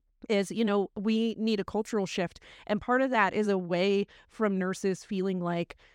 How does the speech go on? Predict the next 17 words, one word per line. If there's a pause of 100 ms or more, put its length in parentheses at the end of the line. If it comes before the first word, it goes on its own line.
(120)
they
graduate (360)
school
where
they've
learned
to
be
a
holistic
practitioner
only
to
work
in
a
model